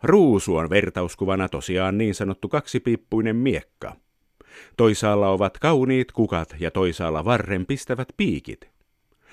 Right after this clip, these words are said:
Mutta jos vanhoja sanontoja ajatellaan, niin niissä ei pahemmin hienostella tulkintojen kanssa.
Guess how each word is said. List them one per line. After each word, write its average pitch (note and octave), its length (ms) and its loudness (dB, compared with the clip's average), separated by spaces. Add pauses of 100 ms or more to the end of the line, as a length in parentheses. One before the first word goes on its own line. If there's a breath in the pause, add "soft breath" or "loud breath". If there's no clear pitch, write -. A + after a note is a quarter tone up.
(300 loud breath)
Mutta C3 420 2
jos D#3 240 0
vanhoja C#3+ 360 0
sanontoja F#2+ 640 -4
ajatellaan, D2 720 -4
niin D#2+ 260 -6
niissä B2 400 -4
ei F2 100 -4
pahemmin F2+ 420 -4
hienostella F#2+ 580 -2
tulkintojen C#2 680 -2
kanssa. A#1 460 -16